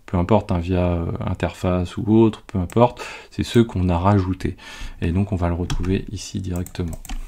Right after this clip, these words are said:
Euh, donc le varlib rabbit M Q qui lui contient,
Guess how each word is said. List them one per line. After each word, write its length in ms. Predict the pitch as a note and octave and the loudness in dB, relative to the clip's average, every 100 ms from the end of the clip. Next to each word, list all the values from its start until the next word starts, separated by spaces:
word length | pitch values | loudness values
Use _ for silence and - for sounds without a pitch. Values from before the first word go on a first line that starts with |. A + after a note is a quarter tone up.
| - - - - - - - | -12 -12 -10 -8 -8 -6 0
Euh, 1040 | G#2+ G#2 G2+ G2+ G2 G2 G2 F#2+ F#2 F#2 F#2 | 4 6 6 4 4 4 2 2 2 0 2
donc 340 | G2+ A2 G#2+ | 4 4 8
le 60 | C3+ | 8
varlib 340 | B2+ A#2+ A#2 | 8 8 6
rabbit 220 | G#2 G2+ G2+ | 4 2 0
M 120 | F2+ | 0
Q 220 | - C#3 | 2 0
qui 140 | C3+ F#2+ | 0 -4
lui 160 | G#2 | -4
contient, 440 | - G2+ - G2+ | -2 -2 0 -2